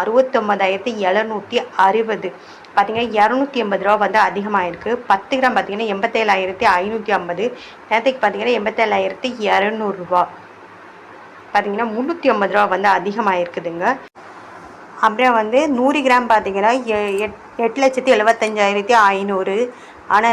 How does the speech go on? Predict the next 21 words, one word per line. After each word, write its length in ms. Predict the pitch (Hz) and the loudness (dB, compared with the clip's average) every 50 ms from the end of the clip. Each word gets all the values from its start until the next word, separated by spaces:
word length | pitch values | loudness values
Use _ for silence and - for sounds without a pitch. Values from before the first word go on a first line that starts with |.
| 220 | 2
நேத்தைக்கு 280 | 202 202 202 214 214 202 | 2 0 0 0 0 2
பார்த்தீங்கன்னா 380 | 214 208 196 208 208 214 233 247 233 208 | 2 2 2 2 -2 -2 0 0 0 -2
எட்டு 140 | 208 - 214 | -2 -2 -4
லட்சத்தி 280 | 208 196 202 190 196 233 233 214 202 | -4 -2 -4 -8 -8 -8 -4 -2 -2
எழுபத்திரெண்டாயிரம். 840 | 202 220 240 254 254 254 - 208 190 180 180 175 170 175 175 175 175 - | 0 2 0 0 0 0 -2 -2 0 2 2 2 2 0 -2 -4 -6 -8
இன்னைக்கு 200 | 202 196 190 - | -8 -8 -8 -8
பார்த்தீங்கன்னா 320 | 185 190 220 240 262 254 214 202 | -8 -8 -2 0 0 0 0 -2
மூவாயிரத்தி 520 | 202 220 240 262 254 247 233 214 208 202 202 196 196 | -2 2 4 4 4 4 4 0 0 2 2 2 2
ஐநூறு 220 | 196 196 190 185 190 | 2 -2 -4 -2 -2
ரூபா 120 | 190 190 180 185 | -2 0 0 0
வந்து 220 | 180 180 180 190 196 - | -4 -4 -6 -8 -2 0
தங்கத்தோட 420 | 214 202 196 196 196 190 196 190 190 180 175 | 0 0 0 -2 -2 -4 -4 -4 -4 -4 -4
விலை 160 | 180 190 190 190 | -4 -4 -4 -4
வந்து 220 | 185 180 175 180 196 - - - - - - - - - 202 | -4 -6 -6 -8 -10 -10 -12 -16 -20 -20 -20 -10 -2 -2 0
அதிகமாயிருக்கு 600 | 202 202 214 214 202 196 190 190 185 - - 220 220 202 | 0 0 -2 0 0 0 0 0 -4 -6 -10 -10 -8 -4
இருபத்தி 300 | 202 214 214 214 208 190 | -2 -2 -2 -2 -4 -4
ரெண்டு 160 | 190 190 196 196 180 | -4 -4 -4 -2 0
கேரட்டோட 460 | 180 185 185 185 180 185 185 185 185 185 175 | 0 0 0 -2 -2 -2 -2 -2 -4 -6 -8
இது. 180 | 170 185 202 254 277 269 - - - - - - - - - 190 | -6 -4 -2 -2 -4 -4 -8 -16 -20 -20 -20 -20 -10 -2 0 0
அடுத்து 240 | 208 220 220 - - 202 | 0 0 -2 -2 0 0
வாங்க 160 | 196 196 208 | 0 0 -2